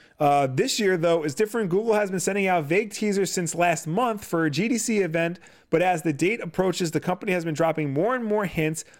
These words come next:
of exactly what is it, what it is announcing. Google is launching video game hardware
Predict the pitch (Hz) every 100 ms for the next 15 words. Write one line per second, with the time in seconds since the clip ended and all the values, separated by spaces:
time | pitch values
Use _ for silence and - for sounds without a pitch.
0 | _ 156 156 135 180 185 202 175 151 160
1 | 156 151 156 - 147 151 147 143 151 196
2 | 180 113 107 - _ - 185 220 208 185
3 | 151 180 175 165 139 220 277 214 196 170
4 | 156 156 156 156 156